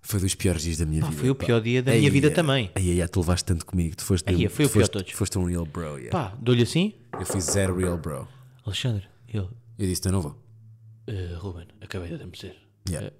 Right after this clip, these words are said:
Speaker 1: Eu disse,
Speaker 2: Alexandre,
Speaker 1: "Yeah, eu não vou,
Speaker 2: isso é
Speaker 1: yeah."
Speaker 2: um problema teu, porque nós tínhamos mesmo combinado
Speaker 1: Com outras
Speaker 2: ir
Speaker 1: pessoas.
Speaker 2: para a Ilha do Farol com outras pessoas. Já liguei a dizer que vamos lá
Speaker 1: Sim,
Speaker 2: ter,
Speaker 1: sim, sim,
Speaker 2: mas
Speaker 1: sim.
Speaker 2: imagina, eu não vou de certeza a nada para a ilha, boy,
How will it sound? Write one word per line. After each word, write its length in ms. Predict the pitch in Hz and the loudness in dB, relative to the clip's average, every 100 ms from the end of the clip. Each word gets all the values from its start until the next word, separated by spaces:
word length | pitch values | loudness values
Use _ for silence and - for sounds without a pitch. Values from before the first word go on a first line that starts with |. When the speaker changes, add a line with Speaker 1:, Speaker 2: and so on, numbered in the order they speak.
| - _ _ | -20 _ _
Speaker 1:
Eu 60 | 98 | -8
disse, 180 | 95 - | -6 -6
Speaker 2:
Alexandre, 100 | 76 | -8
Speaker 1:
"Yeah, 140 | 64 | -8
eu 40 | 65 | -10
não 60 | 67 | -10
vou, 80 | - | -10
Speaker 2:
isso 20 | |
é 40 | - | -10
Speaker 1:
yeah." 60 | 90 | -10
Speaker 2:
um 40 | |
problema 480 | - 92 90 90 92 | -8 -6 -6 -4 -6
teu, 240 | - 101 | -4 -6
porque 200 | - - 107 | -6 -8 -6
nós 180 | 98 | -6
tínhamos 340 | - 104 101 101 | -6 -8 -6 -4
mesmo 240 | 101 101 | -4 -4
combinado 600 | - 110 101 101 98 104 - _ - | -4 -4 -2 -4 -4 -4 -8 _ -4
Speaker 1:
Com 120 | - | 2
outras 200 | 98 90 | 4 4
Speaker 2:
ir 40 | 107 | 2
Speaker 1:
pessoas. 300 | 87 78 - _ _ - - | 0 -2 -6 _ _ -10 -4
Speaker 2:
para 280 | 113 110 | -2 -2
a 80 | 107 | -4
Ilha 180 | 107 110 | -2 -2
do 100 | 110 | -4
Farol 280 | - 113 113 | -4 -4 0
com 100 | 127 | 0
outras 220 | 117 117 | 0 -2
pessoas. 400 | - 127 139 143 - 117 | 0 4 4 2 -10 -12
Já 260 | 113 110 135 | -4 0 2
liguei 640 | 135 123 147 151 123 98 - - - | 2 2 2 4 2 0 -12 -20 -8
a 80 | 120 | -2
dizer 300 | 113 117 139 | 0 2 0
que 60 | 135 | 0
vamos 220 | 110 107 110 | -2 -2 -2
lá 140 | 123 | -4
Speaker 1:
Sim, 60 | - 123 | 2 4
Speaker 2:
ter, 160 | 147 | 6
Speaker 1:
sim, 180 | 170 - | 4 -2
sim, 160 | 143 - | -6 -4
Speaker 2:
mas 200 | 110 110 | 0 2
Speaker 1:
sim. 60 | 117 | 2
Speaker 2:
imagina, 480 | 127 127 151 110 - | 0 0 0 0 -2
eu 120 | 120 | -2
não 180 | 120 131 | 2 2
vou 200 | 113 120 | 4 2
de 120 | 127 | 2
certeza 580 | - 135 123 139 131 131 | 2 2 2 2 4 4
a 60 | 127 | 2
nada 300 | 127 127 - | 2 0 0
para 140 | 147 | 2
a 40 | 131 | 4
ilha, 300 | 123 110 98 | 2 0 -4
boy, 260 | 90 85 | -6 -10